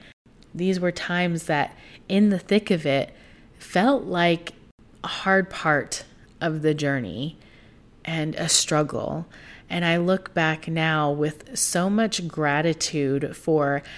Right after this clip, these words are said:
how I continued to show up in those situations,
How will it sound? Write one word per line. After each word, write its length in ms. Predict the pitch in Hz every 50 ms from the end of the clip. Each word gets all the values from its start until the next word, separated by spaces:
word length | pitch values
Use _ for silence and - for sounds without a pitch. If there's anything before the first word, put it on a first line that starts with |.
| - - -
how 320 | - - - 165 175 196 214
I 100 | 220 220
continued 800 | 220 - - 190 175 - - - 175 180 170 165 160 160 156
to 160 | - - 165 156
show 380 | - - - - 160 160 151
up 260 | - 151 156 - -
in 100 | 160 156
those 180 | 151 147 147 -
situations, 1120 | - - 147 139 - - 151 139 131 139 143 - - - - 131 123 127 131 139 151 -